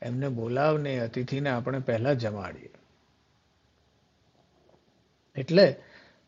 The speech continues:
ચેલૈયા બહાર જાય છે ને જોવે છે તો ગામના ત્યાં વડના નીચે બેઠા છે કોઈ એક અઘોરી બાવા જેવા.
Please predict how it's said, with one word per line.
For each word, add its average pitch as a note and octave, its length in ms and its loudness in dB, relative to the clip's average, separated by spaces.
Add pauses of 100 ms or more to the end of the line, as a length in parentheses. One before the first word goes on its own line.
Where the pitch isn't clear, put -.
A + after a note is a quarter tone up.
ચેલૈયા D#3 520 6
બહાર C#3 320 6
જાય C#3 280 4
છે F3 160 0
ને E3 80 -2
જોવે C#3+ 300 0
છે E3 180 0
તો D#3+ 140 -4
ગામના C#3 600 0
ત્યાં D#3 480 -2 (460)
વડના D3+ 640 2 (960)
નીચે C3 640 2 (320)
બેઠા C3 340 -2
છે D#3+ 140 2
કોઈ D3 220 -4
એક C3+ 280 -4 (880)
અઘોરી C3 400 0
બાવા A#2 400 0
જેવા. G#2+ 300 -6